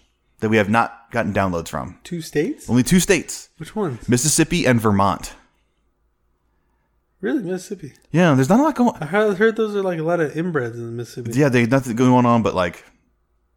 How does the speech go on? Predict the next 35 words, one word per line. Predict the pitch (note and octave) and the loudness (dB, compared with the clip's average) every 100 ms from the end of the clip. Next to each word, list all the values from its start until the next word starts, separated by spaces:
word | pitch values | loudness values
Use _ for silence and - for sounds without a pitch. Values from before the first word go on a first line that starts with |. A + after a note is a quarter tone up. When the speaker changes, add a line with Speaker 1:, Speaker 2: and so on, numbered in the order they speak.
| _ _ _ | _ _ _
Speaker 1:
really | G2+ F#2 B2+ B2 | -10 0 2 2
crummy | A#2 - A#2+ | 0 2 2
co-, | G#2+ - | 0 -4
college | - A2 G#2 | 0 2 2
football | - F#2+ F#2 | 2 0 -2
teams. | F#2 E2 - - _ - - - - - C6+ | -2 -6 -8 -16 _ -20 -20 -18 -18 -10 -6
Speaker 2:
Oh. | D3+ A#2 - _ G#3 | -6 -6 -12 _ -4
Speaker 1:
<laughs> | - - - | -2 -4 -2
That's | D3+ - D3 | -2 0 0
it. | B2+ - - - - D#3+ | 0 -2 -16 -18 -12 -2
And | C#3+ | 2
Vermont, | C#3+ C#3 D3 C#3+ | 4 6 4 4
they're | C3+ | 0
just | - | 2
so | D#3 | 2
busy | C#3 C3+ | 2 0
eating | C3+ A#2 | -2 -2
pancakes | C3+ B2 B2+ B2+ | 0 0 2 0
and | A#2 | 2
maple | A#2 A2+ | 2 2
syrup, | - C3 | 0 2
they | A2+ | 2
don't | A2+ | 2
have | A#2 | 2
time | - A2 A2+ | 2 0 2
to | G2 | -2
listen | F#2+ F#2+ | -4 -6
to | |
the | F2 | -6
show. | F#2+ | -2
Speaker 2:
<coughs> | F#2 - F2+ - - - _ _ _ _ _ _ _ - | -2 0 -2 -2 -6 -20 _ _ _ _ _ _ _ -14
Is | B2 | -8
Vermont | B2 B2 C#3+ | -4 -4 -4
in | C3 | -4
Canada? | C3 E3 A3 | -6 -6 -8